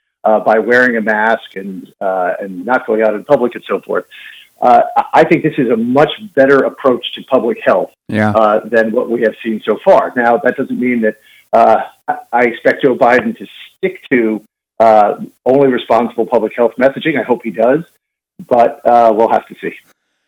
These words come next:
Speaker 2: Well, I mean, uh, uh, first of all, I just challenge, uh, your, uh, notion that, uh, Republicans say that they are in denial about the, uh, va-, about the, uh, virus, because I don't think that's the case. I think most of them are saying, "Yeah, we want to stay safe.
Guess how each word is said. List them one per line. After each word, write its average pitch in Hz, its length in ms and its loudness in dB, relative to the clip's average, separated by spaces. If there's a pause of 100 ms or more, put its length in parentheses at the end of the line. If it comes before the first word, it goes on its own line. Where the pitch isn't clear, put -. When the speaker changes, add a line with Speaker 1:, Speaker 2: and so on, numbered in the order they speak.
(200)
Speaker 2:
Well, 165 280 6
I 151 40 4
mean, 151 220 4
uh, 117 420 0 (140)
uh, - 80 -14
first 165 320 -2
of 110 80 -2
all, 107 60 2
I 104 120 2
just 123 240 -4
challenge, 117 540 0
uh, 101 120 0
your, 101 300 -2 (160)
uh, 101 220 -8 (160)
notion 120 520 2
that, 98 160 -2 (100)
uh, 101 160 -4
Republicans 117 580 -2
say 117 160 0
that 107 220 -2
they 104 100 -2
are 104 160 0
in 98 100 0
denial 110 440 0
about 101 320 -2
the, 98 160 -2 (240)
uh, 101 240 -4
va-, 104 320 -2
about 107 360 -2
the, 95 200 -6
uh, 85 80 -8
virus, 101 420 0
because 98 300 -12
I 107 60 -4
don't 135 120 -4
think 107 160 -4
that's 139 240 -2
the 113 80 -2
case. 107 260 -4
I 117 120 -8
think 117 240 -6 (420)
most 120 320 2
of 117 60 -4
them 117 160 2
are 110 60 0
saying, 113 340 0
"Yeah, 113 260 0
we 95 100 -2
want 101 140 -2
to 98 60 -6
stay - 500 -4
safe. 107 560 -4